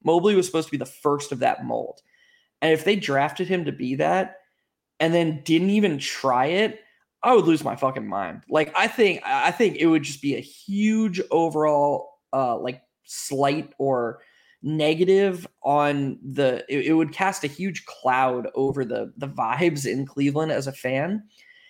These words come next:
And this says nothing of if they lose Mitchell.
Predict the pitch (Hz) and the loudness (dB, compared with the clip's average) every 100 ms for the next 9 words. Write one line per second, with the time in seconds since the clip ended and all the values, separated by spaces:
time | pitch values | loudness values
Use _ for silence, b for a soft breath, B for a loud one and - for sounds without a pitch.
0 | b _ 165 165 202 - 185 151 143 147 | b _ 2 4 2 4 4 4 0 2
1 | 156 165 165 143 123 113 131 139 147 135 | 4 4 4 0 0 -2 -6 -4 -2 0
2 | 131 131 127 131 120 - - 139 | 0 -4 -4 -6 -6 -8 -10 -12